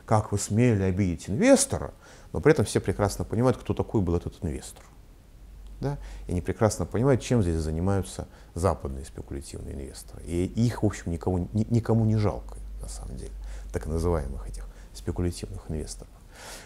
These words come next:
Поэтому инвестиционный процесс это дело не подорвет. А вот если была внутренняя дестабилизация, если бы Глунова, не дай бог, убили в тюрьме, убили в сизо, а я думаю, что замысел был именно такой, тогда да.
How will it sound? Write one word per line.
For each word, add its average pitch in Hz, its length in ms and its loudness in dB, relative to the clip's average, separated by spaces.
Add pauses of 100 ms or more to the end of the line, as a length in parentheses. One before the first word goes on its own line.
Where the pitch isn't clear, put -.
(100)
Поэтому 151 640 6
инвестиционный 135 600 2
процесс 123 340 -2
это - 140 0
дело 110 220 4
не 110 180 6
подорвет. 98 540 4 (440)
А - 80 -2
вот 104 140 4
если 117 240 4
была 104 260 6
внутренняя 104 480 4
дестабилизация, 104 1160 2 (960)
если 95 240 0
бы 90 120 2
Глунова, 107 400 6
не 92 120 2
дай 90 180 6
бог, 80 240 -2
убили 80 280 0
в 69 100 -14
тюрьме, 85 400 -2 (100)
убили 92 320 2
в 76 100 -8
сизо, 87 420 0 (500)
а - 100 -4
я 87 80 2
думаю, 85 200 2
что - 160 -4
замысел 78 420 -2
был 78 220 -2
именно 71 240 -6
такой, 214 440 2 (760)
тогда 80 320 2
да. 95 240 0